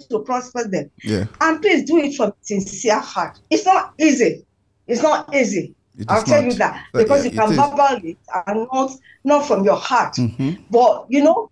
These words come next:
Speaker 1: but if you start, it just take a step.
Speaker 2: Mm.
Speaker 1: You'll find out that it becomes easier.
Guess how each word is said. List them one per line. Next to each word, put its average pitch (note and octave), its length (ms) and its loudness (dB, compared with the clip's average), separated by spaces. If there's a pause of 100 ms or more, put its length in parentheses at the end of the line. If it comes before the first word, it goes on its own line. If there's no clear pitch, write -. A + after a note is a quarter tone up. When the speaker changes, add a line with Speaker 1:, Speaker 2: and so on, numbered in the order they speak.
(100)
Speaker 1:
but C4 200 -2
if C#4+ 220 2
you C4+ 100 -6
start, C4 520 -4
it A#3 240 -6
just E4+ 240 -2
take D4 180 0
a G3 80 0
step. - 420 -2 (220)
Speaker 2:
Mm. G#2+ 220 -4
Speaker 1:
You'll C#4 140 2
find D4+ 320 0
out A#3+ 180 2
that F#3 200 -2 (180)
it - 280 -18
becomes C4+ 460 -8
easier. G#3 460 -4